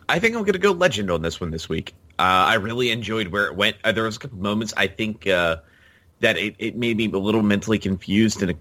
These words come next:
couple moments, especially with, uh, uh,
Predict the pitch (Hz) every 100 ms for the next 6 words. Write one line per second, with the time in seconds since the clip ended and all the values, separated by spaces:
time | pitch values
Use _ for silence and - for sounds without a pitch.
0 | _ _ - 117 98 92 95 101 101 85
1 | - - - 95 87 82 85 82 82 -
2 | 90 85 82 82 80 80 _ _ - -
3 | _ _ - 90 85 80